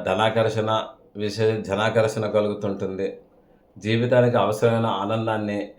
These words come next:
రవి గ్రహ పూర్తిగా అందిస్తాడు. మీకు జీవితానికి ఏ యొక్క ఆనందం కావాలో రవిగ్రహం పూర్తిగా తెలుసు, అది అందిస్తూ ఉంటారు. మీకు అమితమైన కీర్తి, అతి జ్ఞానము,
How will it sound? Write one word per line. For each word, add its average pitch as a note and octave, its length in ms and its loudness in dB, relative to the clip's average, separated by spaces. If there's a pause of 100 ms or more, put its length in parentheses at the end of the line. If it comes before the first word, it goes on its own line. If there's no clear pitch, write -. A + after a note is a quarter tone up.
(100)
రవి G2 320 2
గ్రహ G2+ 240 2 (200)
పూర్తిగా G2+ 540 -2
అందిస్తాడు. G2 560 0 (500)
మీకు A2 260 0
జీవితానికి G#2+ 560 0 (200)
ఏ G#2+ 60 2
యొక్క G#2+ 200 2
ఆనందం G2+ 440 0
కావాలో F#2+ 540 0 (300)
రవిగ్రహం G2+ 600 0
పూర్తిగా G2+ 420 -2
తెలుసు, G2 320 -4 (320)
అది F#2+ 140 -2 (100)
అందిస్తూ G2 400 -4
ఉంటారు. G2 340 0 (680)
మీకు A2+ 300 0 (720)
అమితమైన A2 480 0 (120)
కీర్తి, G2+ 400 2 (460)
అతి G2+ 200 0 (180)
జ్ఞానము, A2 500 0